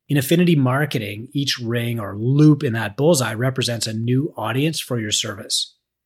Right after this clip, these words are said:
The closest, uh, rings, the smallest, you know, the, the closer you are to the center of the bullseye, the more affinity you have because you're banking on a stronger personal connection.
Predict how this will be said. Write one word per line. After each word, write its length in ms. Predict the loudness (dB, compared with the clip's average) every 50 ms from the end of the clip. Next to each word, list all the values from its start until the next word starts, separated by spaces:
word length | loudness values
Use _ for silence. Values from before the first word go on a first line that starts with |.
| _ _ _ _ _ _ _ _ _ _ _ _ _
The 80 | -6 -6
closest, 960 | -6 -6 -10 -4 0 4 4 6 6 6 4 4 4 2 0 -2 -4 -12 _ _ -20 -20 _ _ _ _ _
uh, 280 | -2 -2 -2 -2 -2 -4
rings, 520 | -4 0 2 2 4 2 0 0 -4 -6 -4
the 80 | 0
smallest, 680 | 2 2 2 2 2 2 2 2 2 2 0 0 -2 -4
you 100 | -8 -8
know, 120 | -6 -4
the, 240 | -4 -4 -6 -6 -10 _ _ _ _ _
the 80 | -12
closer 320 | -8 -4 -2 -2 0 2 2
you 60 | 2
are 80 | 2 2
to 60 | 2
the 40 | 0
center 220 | 0 0 -2 -4
of 40 | -4
the 60 | -6
bullseye, 600 | -4 -2 0 0 0 0 -2 -4 -6 -8 -8 -10 -12 _ _ _ _ _ _
the 80 | 0
more 180 | 2 4 4 2
affinity 400 | 2 0 0 0 0 2 2 2
you 220 | 0 0 -2 -4
have 500 | -6 -8 -6 -4 -4 -2 -4 -6 -8 -8
because 260 | -10 -8 -6 -6 -6 -4
you're 120 | -6 -6
banking 440 | -6 -4 -4 -2 -2 -2 -2 -4 -4
on 80 | -4
a 40 | -4
stronger 400 | -4 -4 -4 -4 -6 -4 -6 -6
personal 380 | -6 -6 -4 -4 -4 -4 -6 -10
connection. 600 | -8 -6 -4 -4 -2 -2 -4 -6 -6 -12 -18